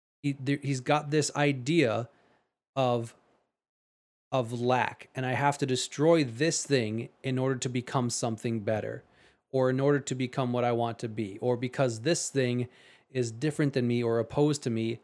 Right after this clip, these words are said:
I've got to destroy it. And how often is that the core of things that we will disagree with, or issues that we will face, or temptations that come our way today?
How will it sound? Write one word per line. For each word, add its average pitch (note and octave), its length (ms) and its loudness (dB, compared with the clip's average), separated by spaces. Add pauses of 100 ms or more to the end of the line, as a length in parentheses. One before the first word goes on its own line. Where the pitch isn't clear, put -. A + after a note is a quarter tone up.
(240)
I've A#2 200 -6
got B2 260 2
to C3+ 60 -6
destroy A#2 540 0
it. G#2 240 -6 (1000)
And C3+ 120 -4
how D#3 240 2
often D#3 320 4
is A2+ 240 -2
that C3 340 0
the C3 80 -2
core A#2+ 560 0 (540)
of A#2+ 280 0
things D#3+ 360 2
that B2+ 160 4
we C3 260 4
will C#3+ 160 4
disagree A#2+ 580 0
with, G#2+ 400 -4 (380)
or A#2+ 180 0
issues C3 360 0
that B2 220 2
we B2+ 140 2
will B2 140 0
face, G#2+ 380 -4
or A#2 40 -4
temptations B2 840 -2
that A#2 400 0
come A#2+ 260 -2
our A#2+ 260 2
way A2 380 0
today? G#2 560 -2